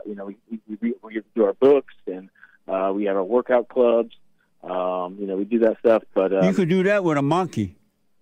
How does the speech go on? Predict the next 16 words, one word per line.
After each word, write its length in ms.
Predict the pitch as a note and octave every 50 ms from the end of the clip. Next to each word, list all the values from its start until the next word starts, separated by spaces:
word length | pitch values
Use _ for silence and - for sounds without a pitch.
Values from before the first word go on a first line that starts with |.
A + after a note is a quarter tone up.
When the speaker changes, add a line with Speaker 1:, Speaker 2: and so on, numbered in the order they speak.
| _ _ _ _ _ _ -
Speaker 1:
<laughs> 0 |
That, 1500 | - - - - - - - - G#3 G3 - - F#3+ - - D#3+ D3+ B2+ - - - - - - - - - F#2+ F#2+ - -
that's 180 | E2+ E2+ - - -
true. 260 | F2 E2 C#2+ E2 F2 - -
That 240 | G2 G2 G2+ G2+ G2
is, 120 | F#2+ F#2+
that 200 | G2 F2+ F2+ F#2
is 60 | F2+ - - -
true. 240 | - E2+ D2+ D#2+ - _ -
That 160 | - F2+ F2+
is 40 | F2 - - -
true. 240 | - F2 E2 E2 - _ _ - - - - - - - - _ _ -
Um, 500 | E2 F2 F2 E2+ E2 E2 E2+ F2 E2+ - - _ _ _ _ _ -
<clears throat> 400 | - G#3 G3+ F#3 F#3 E3 C#3+ A#2 - _ _ _ _ - - - - _ _
but, 260 | - G#2 G2+ G2 F#2+ F#2+
uh, 300 | F#2 F#2 F#2 F#2+ F#2+